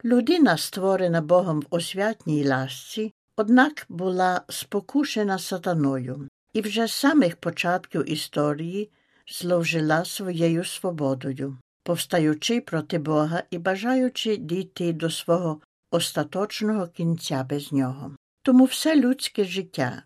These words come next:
чи то особисте, чи в спільноті,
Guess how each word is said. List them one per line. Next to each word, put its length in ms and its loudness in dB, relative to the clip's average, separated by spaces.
чи 160 -8
то 180 -2
особисте, 800 -4
чи 180 -4
в 60 -8
спільноті, 840 -4